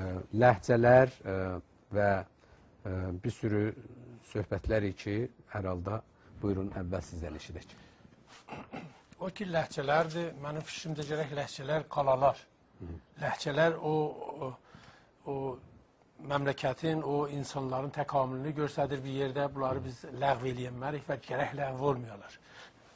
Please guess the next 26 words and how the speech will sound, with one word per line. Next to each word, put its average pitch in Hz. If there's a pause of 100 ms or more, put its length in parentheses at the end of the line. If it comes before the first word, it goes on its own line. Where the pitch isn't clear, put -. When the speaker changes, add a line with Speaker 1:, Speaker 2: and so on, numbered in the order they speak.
(140)
Speaker 2:
<clears throat> 208 (1080)
Məzərət. 127 (240)
Speaker 1:
Hı. - (520)
Speaker 2:
Və 147 (380)
qalıb 196
ki, 190
biz 185
burada, 190
mənim 165
bəhsim 151 (140)
burada 156 (180)
fəqət 156
ləhcələrdən 143
də, 180
mən 156
təbii 151
güneydən 139
gəlmişəm 175
və 165 (880)
güney 202
ləhcəsində 135
danışıram. 120 (100)
Speaker 1:
Bəli. 107
Speaker 2:
Və 143 (260)
bizim, 196 (100)
ə, 165